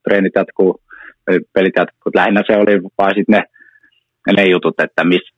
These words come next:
missä sit ura, ura jatkuu ja, ja näin poispäin, että mikä on sitten hyvä se seuraava,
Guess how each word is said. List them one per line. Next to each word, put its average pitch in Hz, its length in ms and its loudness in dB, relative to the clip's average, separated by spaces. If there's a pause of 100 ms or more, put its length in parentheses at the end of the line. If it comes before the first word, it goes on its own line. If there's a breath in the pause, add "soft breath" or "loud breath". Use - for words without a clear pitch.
missä - 300 -2
sit 90 160 -8
ura, 104 260 2 (180)
ura 98 220 2
jatkuu 76 380 -2
ja, 71 120 0 (540)
ja 87 100 0
näin 87 220 0
poispäin, 71 380 -2
että - 100 -8
mikä 80 200 -2
on 78 80 -2
sitten 80 320 -4
hyvä 82 200 -2
se - 140 -6
seuraava, 78 340 0